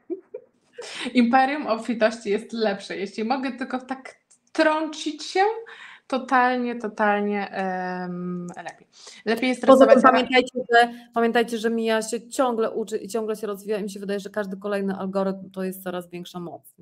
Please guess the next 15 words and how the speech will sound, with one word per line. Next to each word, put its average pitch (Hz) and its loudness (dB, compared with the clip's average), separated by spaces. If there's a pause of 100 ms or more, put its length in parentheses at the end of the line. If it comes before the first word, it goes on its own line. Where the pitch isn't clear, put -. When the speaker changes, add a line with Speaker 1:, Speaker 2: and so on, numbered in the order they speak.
(880)
Speaker 1:
To 220 4
jest 214 -4
prawda. 185 0 (240)
To 233 4
jest 233 -2
sto 240 4
procent 226 -4
prawdy. 214 -2
Słuchajcie, 247 -4
dlatego 220 -4
że 214 0 (300)
jak 214 -4
ja 247 0
sobie, 220 -2
bardzo 220 0